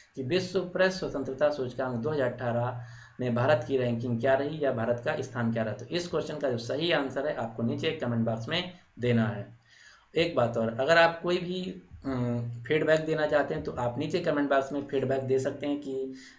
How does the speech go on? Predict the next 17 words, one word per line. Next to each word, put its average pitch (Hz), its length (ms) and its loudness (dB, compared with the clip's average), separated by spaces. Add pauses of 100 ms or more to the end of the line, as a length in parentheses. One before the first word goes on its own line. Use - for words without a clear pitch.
video 135 340 4
से 143 140 0
रिके-, 131 360 0
अ, 120 260 2
regarding 123 380 2
जब 120 160 0
हमारा 120 260 2
part 131 380 2
three 151 280 -4
आया 147 160 6
तो 143 140 -2
उसमें 135 280 -4
आप 120 280 -2
क्या 151 120 6
improvement 135 600 -2
चाहते 127 300 -2
हैं, 135 300 -6